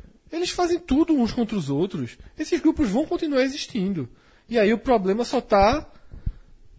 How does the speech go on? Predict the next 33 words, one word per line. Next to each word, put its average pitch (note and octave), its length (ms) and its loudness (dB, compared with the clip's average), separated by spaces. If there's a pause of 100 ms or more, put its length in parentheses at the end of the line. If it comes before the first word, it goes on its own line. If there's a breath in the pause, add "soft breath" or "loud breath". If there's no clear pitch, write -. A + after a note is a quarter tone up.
mais B3+ 360 4
ou B3+ 100 8
menos A3 260 2
maquiado. F3+ 640 2
Mas D3 180 0
é F#3+ 40 0
o G3+ 40 -4
que - 100 -2
eu E4+ 40 -2
te F#4+ 100 -8
disse, B3+ 340 2
assim, D#3 180 -2
se - 200 -2
é A3 80 8
efeito F#3 300 2
imediato, F3 640 2
se - 180 -2
é C#3 360 2 (340 soft breath)
ter F#3 160 6
menos F3+ 260 4
violência D#3+ 460 2
daqui D3+ 220 0
a D3 40 2
duas D3 180 0
semanas, E4 580 -6 (340)
a G3 80 0
tendência F3 380 0
é - 20 -8
que - 260 -14 (140)
haja C#3+ 300 2
alguma C3+ 240 -2
coisa, F3 200 -2
porque A3+ 320 -2